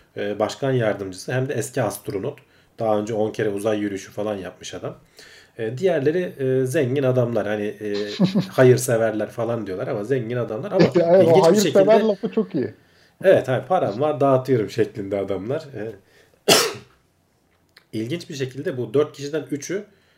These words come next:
Speaker 1: işte bir tanesi eski astronot, diğer ikisi, e, jet pilotu uçur-, uçarabiliyor adamlar. Yani hani boş adamlar değil, zenginler ama,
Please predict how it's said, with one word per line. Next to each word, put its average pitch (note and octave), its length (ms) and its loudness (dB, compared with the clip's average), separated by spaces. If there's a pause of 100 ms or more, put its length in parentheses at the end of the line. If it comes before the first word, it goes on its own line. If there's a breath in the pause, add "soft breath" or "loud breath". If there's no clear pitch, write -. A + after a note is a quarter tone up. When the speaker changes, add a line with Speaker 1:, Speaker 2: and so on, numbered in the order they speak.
(140)
Speaker 1:
işte B2 200 -12
bir A#2+ 60 -12
tanesi C3+ 320 -2
eski C#3+ 300 -2
astronot, C3 600 -8
diğer C3 220 0
ikisi, B2+ 460 -6 (480 soft breath)
e, G#2 360 -8 (340)
jet A2+ 280 -2 (320)
pilotu A#2 300 -2
uçur-, G#2+ 420 -6
uçarabiliyor G2 760 -2
adamlar. F#2+ 400 -8
Yani F#2+ 200 -10
hani G#2 160 -6
boş C3 180 0
adamlar A#2+ 520 -4
değil, A2 200 -4
zenginler A2+ 520 -4
ama, D3 260 -10